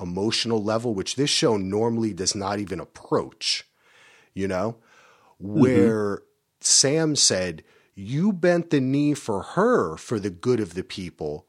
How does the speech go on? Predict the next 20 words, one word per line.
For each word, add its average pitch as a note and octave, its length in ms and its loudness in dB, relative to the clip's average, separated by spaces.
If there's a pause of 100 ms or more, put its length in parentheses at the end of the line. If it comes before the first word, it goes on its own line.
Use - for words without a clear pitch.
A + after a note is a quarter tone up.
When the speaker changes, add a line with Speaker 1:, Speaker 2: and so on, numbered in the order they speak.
Speaker 1:
Will A2 240 -2
she C3+ 400 0
do C3+ 200 2
the A#2+ 120 0
same A2 480 2
for G2+ 220 -8
you?" E2+ 580 -6 (1800)
I B2 140 2
thought D3 280 2
that A#2+ 160 4
was G#2 180 0
interesting C3 640 0
because A2+ 400 -2 (220)
Speaker 2:
Yeah. D3 180 2
Speaker 1:
all F3 180 6
we've C#3 220 0 (140)
ever F3+ 420 4
heard F3 500 2
from C#3+ 280 4
Dany, C3+ 640 2